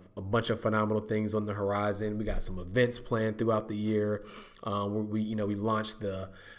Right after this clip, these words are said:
Melanin Million movement, uh, towards the end of last year, and things are really taking off with that, with both the investing and the merchandise side. Uh, we spoke at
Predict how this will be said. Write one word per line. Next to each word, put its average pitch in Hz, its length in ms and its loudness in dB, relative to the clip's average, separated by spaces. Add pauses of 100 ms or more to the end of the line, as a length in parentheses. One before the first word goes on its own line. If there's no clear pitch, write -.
Melanin 113 380 4
Million 110 300 4
movement, 110 560 2 (420)
uh, 101 160 0
towards 110 300 6
the 110 100 -4
end 110 140 2
of 104 100 4
last 107 340 4
year, 110 200 4
and 95 160 -4
things 110 360 -2
are 101 140 2
really 110 380 4
taking 107 320 0
off 104 200 -2
with 92 180 -12
that, 110 400 2
with 101 260 -6 (320)
both 107 260 2
the 107 140 0
investing 107 600 -2
and 107 360 0
the 101 200 -2
merchandise 107 640 2
side. 101 520 0 (400)
Uh, 98 180 0
we 101 140 -2
spoke 117 480 6
at 107 200 2